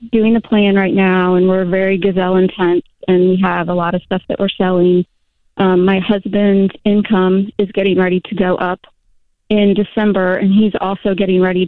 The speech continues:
to get quite a few bonuses, um, in the next couple of months.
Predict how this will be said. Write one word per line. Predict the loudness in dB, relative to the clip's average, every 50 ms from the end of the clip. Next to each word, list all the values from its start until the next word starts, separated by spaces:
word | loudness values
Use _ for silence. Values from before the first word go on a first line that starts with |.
| -2 -4
to | -2
get | -2 -2 -2 -4 -6
quite | -6 -4 -4 -2 -2
a | -2
few | -2 0 0 0 0 0
bonuses, | 0 0 0 2 2 0 0 0 0 0 0 -2 -2 _ _ _ _ _ _ _ _ _ _ _ _ -2
um, | 0 2 2 2 2
in | 2 2 2
the | 2
next | 0 0 -2 -6 -12 -20 -20
couple | -10 -8 -6 -2 0 0 0
of | 0 0 0
months. | 0 2 2 0 0 -2